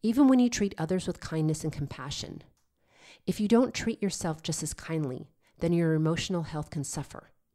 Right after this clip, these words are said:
Didn't we just talk about this earlier? Just said that, right? Yeah, see, it's worth repeating. What you think about yourself at any given moment is important, and it can hurt or help your emotional well-being. If you constantly think bad things about how you look,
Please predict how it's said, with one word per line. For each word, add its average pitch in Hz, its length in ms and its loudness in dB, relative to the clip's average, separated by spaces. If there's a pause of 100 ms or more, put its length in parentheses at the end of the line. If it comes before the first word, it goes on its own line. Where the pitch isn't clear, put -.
Didn't 170 120 -2
we 180 60 0
just 180 160 -4
talk 170 180 -6
about 160 160 -8
this 151 140 -10
earlier? 151 280 -6
Just 151 160 -8
said 147 160 -4
that, - 200 -10
right? 135 220 -8 (480)
Yeah, - 140 -10 (120)
see, - 280 -12 (760)
it's - 200 -10
worth 147 160 -6
repeating. - 420 -10 (680)
What 185 140 -2
you 190 100 -4
think 240 220 0
about 185 160 -4
yourself 156 520 -4
at 151 180 -6
any 190 140 0
given 170 280 -2
moment 151 300 0
is 147 140 -4
important, - 600 -10 (500)
and 170 100 2
it 170 80 -2
can 160 120 -2
hurt 208 360 -4
or 196 60 -6
help 165 340 -8
your 160 120 -2
emotional 151 460 -2
well-being. 131 480 -8 (520)
If - 140 -6
you 190 80 -2
constantly 214 600 -2
think 175 300 -2
bad 151 260 -6
things 160 280 0
about 135 180 -10
how - 140 -10
you 139 320 -12
look, 175 320 -2